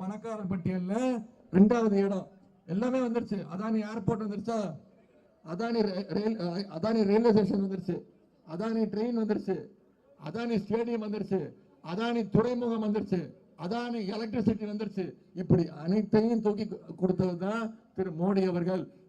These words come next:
இதையெல்லாம் மீட்டெடுக்கணும்னா அதே மாதிரி கல்வி உரிமைமா, கல்வி உரிமையும் படிச்சாங்க. ரெண்டாயிரத்தி, இப்ப என்ன சொல்லுவாங்க, நீட் தேர்வு கொண்டு வந்தது யாரு? ரெண்டாயிரத்தி பத்துலயே நீட் தேர்வு வந்துருச்சு. சரியா? அவங்க நம்மள தான் குறை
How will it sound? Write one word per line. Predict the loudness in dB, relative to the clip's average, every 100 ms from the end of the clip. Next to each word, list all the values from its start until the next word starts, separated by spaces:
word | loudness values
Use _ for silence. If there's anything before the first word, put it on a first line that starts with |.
| -4
இதையெல்லாம் | -2 0 0 4 6
மீட்டெடுக்கணும்னா | 6 4 2 0 -2 -4 -8 -12 _ _ -6
அதே | -2 0
மாதிரி | 0 0 0
கல்வி | 2 0 0
உரிமைமா, | -2 -4 -8 -12 -18 _ _ _ -6
கல்வி | -4 -4 0 4
உரிமையும் | 4 4 2 -2
படிச்சாங்க. | -6 -10 -14 -18 _ _ -12
ரெண்டாயிரத்தி, | -6 -4 -4 -6 -8 0
இப்ப | 0 0
என்ன | 2
சொல்லுவாங்க, | 2 4 0 -2 -2
நீட் | -2 -2 -4
தேர்வு | -2 -2
கொண்டு | -2 0 0
வந்தது | 0 0
யாரு? | -2 -2 -2 -4 -8 -16 _ _ _ _ _ _ _ _ _ _ _ _ _ _ _ _ _ _ _ _ -14
ரெண்டாயிரத்தி | -6 -4 -4 -4 -4 -2
பத்துலயே | -2 -2 -4 0 0 2 2
நீட் | 2 2
தேர்வு | 2 4
வந்துருச்சு. | 4 2 0 -6 -10 -20 _ -4
சரியா? | -2 -2
அவங்க | -2 -2
நம்மள | 2 2 2
தான் | 0
குறை | -2